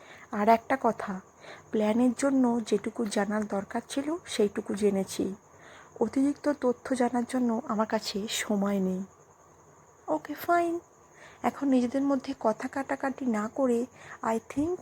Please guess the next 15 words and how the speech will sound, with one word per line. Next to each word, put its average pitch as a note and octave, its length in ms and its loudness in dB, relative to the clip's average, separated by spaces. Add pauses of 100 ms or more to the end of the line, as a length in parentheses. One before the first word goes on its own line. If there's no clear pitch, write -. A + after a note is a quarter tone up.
আমাদের A#3+ 320 0
বাকি A3+ 360 -2
কাজটুকু A#3+ 600 -4
শেষ - 340 -4
করা G3+ 220 -2
উচিত। F#3+ 320 -4 (960)
ফাইন, G3+ 520 2 (480)
তুমি A#3+ 340 6 (100)
সিসিটিভি A#3+ 460 0
ফুটেজের A#3+ 440 0
ব্যবস্থা A3 420 0
করেছো A3+ 340 -2
তো? A3 260 -2 (580)
Of C#4+ 260 2
course, F4 360 4